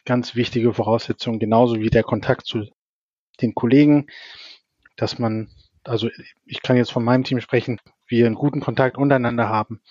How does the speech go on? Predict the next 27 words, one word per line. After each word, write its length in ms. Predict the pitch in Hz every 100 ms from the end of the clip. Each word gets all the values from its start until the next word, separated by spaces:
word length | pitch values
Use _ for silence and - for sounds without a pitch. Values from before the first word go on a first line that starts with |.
| -
und 380 | - 107 107 -
wir 100 | 113
können 500 | - 120 107 107 98 - -
uns 240 | 113 104
eigentlich 500 | 120 107 110 - - - -
auf 140 | - 123
uns 160 | 117
verlassen. 440 | - 107 107 101 90 _ _ _ _ _ _ _ _ _
Das 220 | - 104 117
ist 80 |
für 120 | - 123
mich 220 | 120 -
wichtig. 440 | 120 - 120 - _ _ _ _ _ _ _ _
Das 180 | 110 -
ist 160 | 113 123
ein 80 | 120
Grund, 240 | 131 120
warum 220 | 113 113
ich 140 | 110 117
jeden 180 | 113 113
Morgen 260 | 107 107
gerne 340 | 110 104 101 - _ _ _ _ _ _ _ - - _
dann 180 | - 107
auch 280 | 98 - - _ _ _ _ _ -
meine 240 | 117 117
Arbeit 240 | 113 107
aufnehme. 480 | 95 101 95 90 90